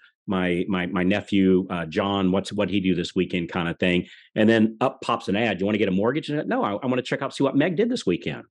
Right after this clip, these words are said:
right? That's what I was looking for. So, so nothing wrong with social media ads, right? But it's, it's a pattern interrupt thing, right? It's not where my mind was. Whereas on the online search, if I'm looking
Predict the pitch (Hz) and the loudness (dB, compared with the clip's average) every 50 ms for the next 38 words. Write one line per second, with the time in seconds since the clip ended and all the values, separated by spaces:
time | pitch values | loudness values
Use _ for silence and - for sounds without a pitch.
0 | _ - 98 107 113 156 170 - - 104 87 78 120 156 - 107 82 - - 80 | _ -6 -4 -2 -2 -2 -2 -2 -4 -4 -2 -2 -2 -2 -2 -4 -4 -2 -2 -2
1 | 80 92 110 110 - - - - - - - - 139 139 143 143 143 - - 151 | 0 0 -2 -2 -6 -12 -20 -20 -20 -12 0 2 4 4 4 2 0 2 4 4
2 | 143 143 135 - - _ - 247 269 269 233 170 135 123 139 147 156 175 170 135 | 4 4 2 -2 -4 _ 0 2 2 2 2 4 4 4 4 4 4 4 4 4
3 | 110 95 - - 117 98 - - 95 92 95 90 87 90 - 87 85 80 80 78 | 2 2 2 0 0 0 0 0 2 2 2 2 2 0 -2 -4 -6 -6 -6 -8
4 | 80 - 104 98 101 107 120 131 127 127 131 131 - 160 139 - - - - 180 | -6 -4 -2 0 2 2 2 2 2 2 2 2 0 -2 -2 -2 -2 -4 -4 -4
5 | 170 160 151 147 147 139 123 113 110 135 139 127 - _ _ _ - 107 87 78 | -2 0 0 0 0 0 0 0 0 0 -2 -4 -6 _ _ _ -6 -4 -4 -4
6 | 73 71 80 87 95 101 98 - - 147 - 131 123 120 110 110 107 101 104 107 | -6 -8 -6 -4 -2 -2 0 0 0 0 4 4 4 6 6 6 4 4 4 4
7 | 107 107 107 107 101 82 80 78 78 76 - - - - - - - _ - 135 | 4 4 4 2 2 0 -2 -4 -6 -8 -10 -14 -20 -20 -20 -20 -6 _ 4 6
8 | 135 131 113 139 123 120 120 - 143 139 147 143 135 123 113 107 98 95 - - | 6 6 6 4 2 2 2 2 2 4 4 6 4 4 4 2 0 0 -2 0
9 | - 226 233 156 117 120 - - - - _ _ _ _ _ _ - 131 123 123 | 2 2 4 4 2 0 -2 -6 -14 -16 _ _ _ _ _ _ -2 0 0 2
10 | 113 107 113 131 151 117 - 143 131 123 120 120 120 120 120 120 | 2 4 4 4 4 2 2 2 2 4 4 2 2 0 -2 -6